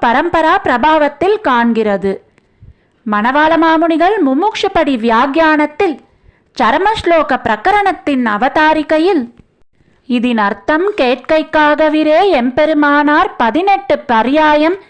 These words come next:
திருக்கோட்டியூர் நம்பி பக்கல் எழுந்தருளிற்று. நம்பி தாமும் இதில் அர்த்தத்தினுடைய கௌரவத்தையும்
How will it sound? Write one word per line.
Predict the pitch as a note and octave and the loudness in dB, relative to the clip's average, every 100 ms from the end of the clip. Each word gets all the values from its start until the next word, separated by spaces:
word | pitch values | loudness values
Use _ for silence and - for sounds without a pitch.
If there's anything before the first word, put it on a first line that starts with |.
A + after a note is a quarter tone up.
| _ _ - | _ _ -6
திருக்கோட்டியூர் | C4+ D#4 F#4 G#4 G4+ F#4+ E4+ D#4 | -2 -2 0 0 0 0 0 2
நம்பி | D4 C#4+ C#4 | 2 0 0
பக்கல் | C#4+ C#4 - D#4+ G4+ | -2 -4 -2 0 2
எழுந்தருளிற்று. | D#4+ B3 D4+ F4+ F4 D4 B3+ G#3 - A#3 A3+ A3 - _ _ - _ _ | 2 2 0 2 2 2 0 -4 -4 -2 -2 -6 -16 _ _ -20 _ _
நம்பி | G3 G#3 A#3+ D4 D#4+ | -4 -2 0 0 0
தாமும் | A#3+ A3+ C#4 D#4+ F#4+ G#4+ | 0 0 0 0 -2 -2
இதில் | F4+ D4 C4+ | -2 0 0
அர்த்தத்தினுடைய | A3 A3 - G4+ G4+ F#4 D#4+ C#4+ B3+ A3+ | 0 -2 -2 -2 -2 -2 0 0 0 0
கௌரவத்தையும் | G#3+ A3 C#4+ D4+ D4+ D4+ D#4 F#4 D4+ - | 0 2 2 0 -2 -2 -2 0 -2 -6